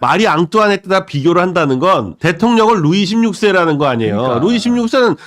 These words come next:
Speaker 1: 단두대에서 목이 잘렸는데.
Speaker 2: 그 저런 놈이 저,
Speaker 1: 네.
Speaker 2: 저 자유민주주의가 저거 이거 완전히 혜택을 본 거죠. 저 북한에 가서 저런 얘기 했어 봐요. 그냥
Speaker 1: 네.
Speaker 2: 바로 갈지 그냥.
Speaker 1: 그럼.
Speaker 2: 고사포도 안 쏴.
Speaker 1: 네.
Speaker 2: 그냥 갈아버려.
Speaker 1: 그러니까 지금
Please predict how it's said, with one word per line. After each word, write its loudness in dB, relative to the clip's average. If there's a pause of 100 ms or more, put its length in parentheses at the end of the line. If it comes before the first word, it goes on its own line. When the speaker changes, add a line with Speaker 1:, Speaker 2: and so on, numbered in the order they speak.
Speaker 1:
단두대에서 0
목이 0
잘렸는데. 0
Speaker 2:
그 -4
저런 -4
놈이 -4
저, -4
Speaker 1:
네. 2
Speaker 2:
저 -2
자유민주주의가 -4
저거 -6
이거 -8
완전히 -6 (300)
혜택을 -4
본 -6
거죠. -6
저 -2
북한에 -4
가서 -2 (240)
저런 -2
얘기 -4
했어 -6
봐요. -6
그냥 -4 (220)
Speaker 1:
네. -14 (140)
Speaker 2:
바로 -2
갈지 -6
그냥. -8
Speaker 1:
그럼. 0
Speaker 2:
고사포도 0
안 -2
쏴. -4
Speaker 1:
네. -2
Speaker 2:
그냥 -2
갈아버려. -6
Speaker 1:
그러니까 -4
지금 -4